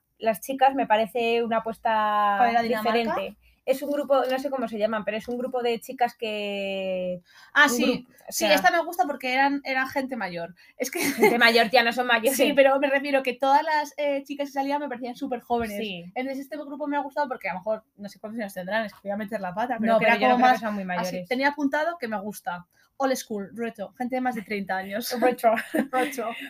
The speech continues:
Speaker 1: Bueno,
Speaker 2: Sí, esta
Speaker 1: entonces
Speaker 2: Denmark me gusta, ¿eh? No la hemos puesto para
Speaker 1: No la hemos
Speaker 2: pasar.
Speaker 1: puesto porque yo creo que no van a pasar. Es que no lo sé.
Speaker 2: Bueno,
Speaker 1: Puede que sí.
Speaker 2: vale, entonces, eh, vamos a hacer como un, un
Speaker 1: Una apuesta de quién creemos que van a
Speaker 2: Sí,
Speaker 1: pasar.
Speaker 2: va a pasar Albania, Letonia,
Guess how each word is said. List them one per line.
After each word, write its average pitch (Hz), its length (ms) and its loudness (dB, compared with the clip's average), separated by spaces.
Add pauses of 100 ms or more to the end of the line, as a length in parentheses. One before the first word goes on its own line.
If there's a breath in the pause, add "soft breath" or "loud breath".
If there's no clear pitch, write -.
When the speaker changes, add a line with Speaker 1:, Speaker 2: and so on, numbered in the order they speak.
(140)
Speaker 1:
Bueno, 254 340 6
Speaker 2:
Sí, 294 120 6
esta 262 180 10
Speaker 1:
entonces 285 220 2
Speaker 2:
Denmark 330 340 2
me 269 100 0
gusta, 233 360 -2
¿eh? 262 80 -4
No 254 100 -2
la 262 80 -2
hemos 269 180 -2
puesto 240 280 -10
para 214 160 -2
Speaker 1:
No - 20 6
la 247 120 8
hemos 262 60 6
Speaker 2:
pasar. 277 120 8
Speaker 1:
puesto 277 200 2
porque 254 180 -4
yo 240 100 -2
creo 240 160 -4
que 226 60 -4
no 214 80 -2
van 180 180 -2
a 170 80 -6
pasar. - 280 -10
Es 202 100 -12
que 269 100 0
no 254 80 4
lo 190 140 0
sé. 185 320 -10 (160)
Speaker 2:
Bueno, 247 180 -2
Speaker 1:
Puede 277 160 8
que 208 140 -2
sí. 185 240 -16
Speaker 2:
vale, 214 160 2
entonces, 269 340 -4
eh, 277 160 2
vamos 262 280 -4
a 285 40 -6
hacer 277 220 -4
como 220 480 -2
un, 254 440 -6 (520)
un 240 580 -6
Speaker 1:
Una 247 120 4
apuesta 269 360 6
de 269 140 4
quién 254 180 2
creemos 262 300 2
que 240 80 -2
van 214 140 2
a 202 40 0
Speaker 2:
Sí, 185 220 -2
Speaker 1:
pasar. 175 160 -2
Speaker 2:
va 240 60 2
a 220 60 -4
pasar 196 360 -4
Albania, 247 500 -2
Letonia, 285 480 -4